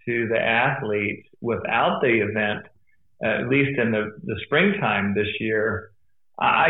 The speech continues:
just, I, I was completely bowled over by the gesture of Charles and the,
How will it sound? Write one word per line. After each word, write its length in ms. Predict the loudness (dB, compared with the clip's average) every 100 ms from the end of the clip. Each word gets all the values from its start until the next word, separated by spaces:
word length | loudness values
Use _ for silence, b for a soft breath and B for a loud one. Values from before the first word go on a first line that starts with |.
| 2
just, 160 | 0 -4 -12 -4
I, 320 | 2 4 4
I 260 | 4 2 2
was 280 | 2 0 -2 -6
completely 680 | -6 -6 -6 -4 -2 -2 0
bowled 300 | 2 2 2
over 600 | 2 2 2 2 2 0
by 280 | 0 2 2
the 200 | 0 -2 0
gesture 800 | 2 2 2 -2 0 0 -2 -8 _ _ _ _
of 260 | -2 0 0 -2
Charles 480 | 0 2 4 2 0
and 140 | -2
the, 80 | -4